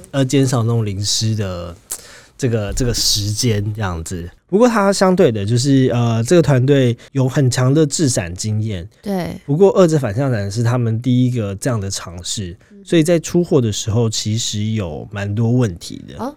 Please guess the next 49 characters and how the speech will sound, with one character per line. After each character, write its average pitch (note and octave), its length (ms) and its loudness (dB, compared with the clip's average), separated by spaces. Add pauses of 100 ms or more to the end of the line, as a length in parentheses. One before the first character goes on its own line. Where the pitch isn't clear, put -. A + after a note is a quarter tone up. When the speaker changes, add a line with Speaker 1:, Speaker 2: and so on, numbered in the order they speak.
Speaker 1:
出 - 180 -2
现 A3+ 200 2
了 F#3+ 100 -4
什 D#3+ 120 -12
么 D3+ 120 -10
问 F3 200 -2
题 D#3+ 160 -8
啊， C3+ 180 -10
那 E3 80 -12
时 - 120 -14
候？ E3+ 120 -12
Speaker 2:
像 A#3+ 280 2
我， A2+ 300 4
我， D#3+ 160 6
我 D#3+ 120 4
买 A#2+ 180 2
两 F2 240 -4
只， G#2+ 200 -4
我 C3+ 140 4
有 B2+ 160 4
一 B2+ 60 2
只 B2+ 280 0
就 C3 140 0
是 B2 180 0
有， F2+ 400 -2
它 C#3+ 200 -2
在 A2 500 -2 (260)
撑 C#3+ 160 4
一 C3+ 60 4
撑 B2+ 160 2
的 A2 100 2
时 F#2+ 120 -6
候 G2+ 180 -2
会 A2+ 200 0
因 A#2+ 160 -2
为 A#2 160 2
那 A2+ 100 -2
个 A2 100 -2
卡 G#2+ 260 -4
榫 A2 200 0
不 B2 220 -2
稳， F#2 140 -6 (500)
所 D3+ 100 4
以 C#3+ 60 8
它 - 20 2
自 D3 120 2
己 A#2 160 4
收 A2+ 200 2 (240)
伞。 - 220 2